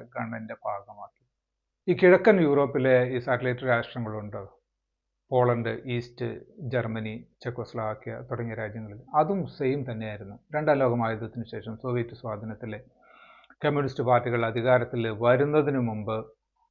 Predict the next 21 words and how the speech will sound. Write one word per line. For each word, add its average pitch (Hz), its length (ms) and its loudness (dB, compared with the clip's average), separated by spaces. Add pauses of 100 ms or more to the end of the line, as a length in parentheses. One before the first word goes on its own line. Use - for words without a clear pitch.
(100)
ആ, 120 240 -8
ഇവരൊക്കെ 135 480 2
ക്രൂരന്മാരായിട്ടുള്ള 123 1160 0 (200)
അധിക-, 123 280 -6 (400)
ആ 160 140 4
സൈന്യവും 131 520 2
പോലീസും 120 420 -2
പൂർണ്ണമായിട്ടും 120 920 -2
പാർട്ടിയുടെ 113 340 -4
നിയന്ത്രണത്തിലാക്കി. 110 840 -8 (680)
ആ, 151 100 -10 (280)
സ്റ്റാഡി, 127 500 2 (400)
സ്-, - 220 -10 (280)
ജർമ്മനിയിലെ 120 880 0
സ്-, - 280 -18
ആ, 117 220 -6
സെക്യൂരിറ്റിയേറ്റ് 127 840 -2 (280)
പോ-, 120 220 -2
പോലുള്ള 117 440 -2
രഹസ്യ 117 440 -4
പോലീസ്, 117 500 -6